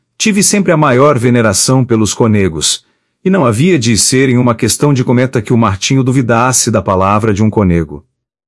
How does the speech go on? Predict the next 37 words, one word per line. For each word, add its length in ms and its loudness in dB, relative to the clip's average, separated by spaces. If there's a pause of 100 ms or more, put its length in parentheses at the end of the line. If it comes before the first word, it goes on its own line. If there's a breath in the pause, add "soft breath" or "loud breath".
(540)
Também 240 2
não 100 2
me 100 2
contei 440 0
no 80 2
número 400 0
dos 180 -2
terroristas 880 0
e 80 -4
dos 220 0
aterrados, 800 -2 (600)
que 100 -2
esperando 640 0 (140)
pelo 160 0
fim 220 -2
do 100 2
mundo 260 2
no 140 0
dia 180 0
treze 360 0
de 120 0
junho, 460 -2 (420)
não 160 0
pensarão 600 2
em 20 2
escapar 400 0
ao 80 2
dilúvio, 560 0 (320)
e 80 0
resolverão-se 600 0
a 20 2
morrer 380 2
imóveis 580 0
e 60 -4
caladinhos 580 0
como 220 0
carneiros. 760 -2